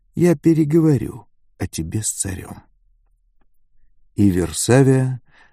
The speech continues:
отправилась к царю Соломону переговорить с ним об Адонии. Царь поднялся ей навстречу, поклонился и сел на свой престол. А матери царя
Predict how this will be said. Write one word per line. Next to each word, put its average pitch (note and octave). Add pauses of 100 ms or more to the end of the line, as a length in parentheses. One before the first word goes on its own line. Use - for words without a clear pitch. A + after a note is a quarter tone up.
(140)
отправилась C#3
к -
царю G#2+
Соломону A2
переговорить F#2
с -
ним F2+
об E2
Адонии. D2 (1600)
Царь B2+
поднялся G2
ей C#2+
навстречу, G#2 (240)
поклонился A#2+ (240)
и C#3
сел B2+
на G#2
свой F#2+
престол. - (540)
А G#1+
матери A2
царя -